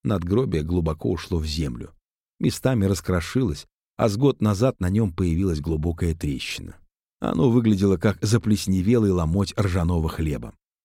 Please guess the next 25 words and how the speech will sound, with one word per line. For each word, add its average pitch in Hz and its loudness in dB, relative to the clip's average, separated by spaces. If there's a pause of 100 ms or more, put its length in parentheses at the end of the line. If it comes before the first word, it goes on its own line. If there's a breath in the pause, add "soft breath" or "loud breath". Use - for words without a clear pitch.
Ксения 92 0
однажды 92 0
специально 82 -2
оставила 76 -2
кусок, - -4
чтобы 101 -2
посмотреть, 120 -4 (300)
как 147 0
будут 143 -2
расти 110 0
споры. 101 0 (320)
Хлеб 95 0 (260)
из 98 0
чёрного 85 0
стал 87 -2
серо-зелёным, 90 -2 (160)
точь-в-точь, - 0
как 92 0
эта 87 0
плита, 98 0
под 76 -4
которой 78 -2
похоронен 80 -2 (180)
Афанасий 90 -2
Дубягин. 73 -4